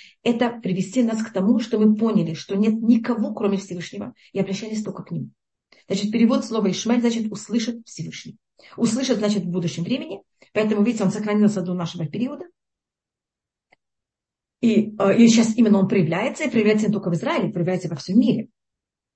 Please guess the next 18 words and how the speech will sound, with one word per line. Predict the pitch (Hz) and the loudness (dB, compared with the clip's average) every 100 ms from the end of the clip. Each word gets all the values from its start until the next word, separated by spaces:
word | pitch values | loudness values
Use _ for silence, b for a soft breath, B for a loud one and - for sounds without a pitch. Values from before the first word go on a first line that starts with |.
| _ _ _ _ _ _ _ _ _ | _ _ _ _ _ _ _ _ _
И | 240 233 226 | -2 -2 -4
цель | - - 302 | -10 -6 -4
его, | 320 311 | -4 -6
чтобы | - 202 233 | -4 0 2
мы | |
поняли, | 220 226 196 196 | 4 4 4 2
что | - 180 135 - _ _ | -2 -6 -6 -12 _ _
и | 214 214 214 | -6 -4 -2
это | 233 220 | -2 0
то, | 220 220 - | 0 -2 -2
его | 220 202 | 2 2
цель, | 185 - 302 | 2 0 0
это | - | 0
то, | - | -2
что | 190 - | -6 -2
он | 185 | 0
и | |
делает, | 220 330 214 - | 2 2 0 -2